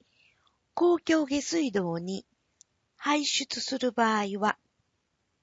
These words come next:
排出量に応じた下水道使用料を納める必要があります。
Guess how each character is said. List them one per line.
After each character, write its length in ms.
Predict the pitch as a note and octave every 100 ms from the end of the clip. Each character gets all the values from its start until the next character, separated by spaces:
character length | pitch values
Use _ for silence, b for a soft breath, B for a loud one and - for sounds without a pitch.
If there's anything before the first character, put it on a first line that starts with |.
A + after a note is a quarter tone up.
| _ _ _
排 280 | - C#4+ D4
出 340 | - - C#4
量 240 | B3+ A3 F3+
に 160 | F3
応 200 | G3+ G3
じ 200 | F3+ -
た 240 | - F3 - _ _ _
下 140 | - B3+
水 320 | C#4 D4+ D4
道 280 | C#4 C4+ C#4
使 220 | - B3
用 260 | D4 C4 G#3
料 240 | E3 D3
を 320 | D#3 G3 - _ _ _ _ -
納 260 | B3+ - B3
め 160 | A#3+
る 100 | A#3
必 300 | A3+ - -
要 200 | A3+ G#3+
が 160 | B3 C4+
あ 60 |
り 140 | C#3 C#3
ま 140 | C3+
す。 240 | - -